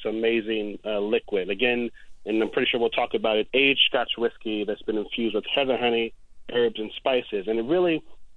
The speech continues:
uh, boils down to the fact that, uh, you know, I, I travel all over the world and I can ask someone to make a cocktail,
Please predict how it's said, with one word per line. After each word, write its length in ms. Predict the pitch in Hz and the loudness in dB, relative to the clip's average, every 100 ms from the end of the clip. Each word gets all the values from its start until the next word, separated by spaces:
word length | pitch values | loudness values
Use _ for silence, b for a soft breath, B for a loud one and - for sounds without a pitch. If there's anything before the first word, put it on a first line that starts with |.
| - - | -16 -4
uh, 360 | 110 107 95 | 0 0 0
boils 360 | 107 135 143 127 120 | 0 2 2 2 0
down 240 | 127 123 123 | 0 0 -2
to 80 | |
the 80 | 110 - | -4 0
fact 220 | 120 113 - | 0 0 0
that, 200 | 110 101 - - - - | 0 0 -4 -12 -10 -8
uh, 440 | - - - 92 - - | -4 -2 -2 -6 -10 -4
you 100 | 120 | 2
know, 80 | 117 | 4
I, 140 | 107 - | 2 0
I 80 | 110 | -2
travel 300 | - 131 131 | -2 2 2
all 140 | 131 | 2
over 100 | 127 | 0
the 60 | 120 | 2
world 280 | 123 120 | 2 2
and 60 | 110 | 0
I 60 | 110 | -6
can 180 | 113 | -4
ask 220 | 123 120 - | -2 -4 -4
someone 160 | 113 | -4
to 80 | 113 | -4
make 80 | 107 | -6
a 60 | |
cocktail, 720 | - 175 180 - 107 101 110 | -2 0 0 -2 0 0 -2